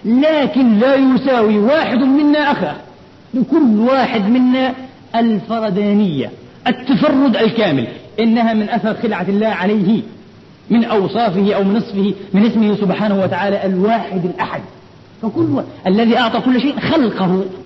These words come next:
خلقه له خلق مستقل منماز أو ممتاز مفترق من جميع صور وضروب الخلق. إشارات عجيبة في كتاب الله لمن أحسن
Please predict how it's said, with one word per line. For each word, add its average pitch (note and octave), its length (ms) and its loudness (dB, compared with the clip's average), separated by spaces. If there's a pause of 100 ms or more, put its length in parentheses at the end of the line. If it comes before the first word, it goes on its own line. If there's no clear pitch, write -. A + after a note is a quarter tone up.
خلقه C4 640 -2 (280)
له G3+ 280 0
خلق D4+ 240 0
مستقل A#3+ 800 0 (380)
منماز B3 640 2 (260)
أو A#3+ 180 0
ممتاز C#4 640 2
مفترق B3+ 720 0 (140)
من D#4+ 340 4
جميع C4+ 760 2 (140)
صور B3+ 300 0
وضروب A#3 440 -2
الخلق. - 280 -10 (640)
إشارات A3+ 400 -12
عجيبة A3+ 320 -8
في F3 100 -4
كتاب F3 300 -2
الله G3+ 240 -2 (200)
لمن G#3+ 240 2
أحسن A3+ 380 -2